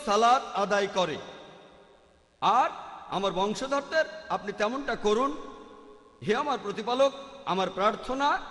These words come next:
কবুল করে নিন।" পবিত্র কোরআনে আরেকটা দোয়া,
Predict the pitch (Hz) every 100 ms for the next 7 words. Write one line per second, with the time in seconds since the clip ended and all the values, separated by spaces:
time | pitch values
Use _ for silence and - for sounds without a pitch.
0 | - 202 208 233 220 - 190 185 185 180
1 | 139 - - - - - - - - -
2 | - - 107 110 117 113 110 113 113 _
3 | 110 104 110 _ _ _ _ _ _ _
4 | - 208 269 302 269 233 214 202 - 190
5 | 180 175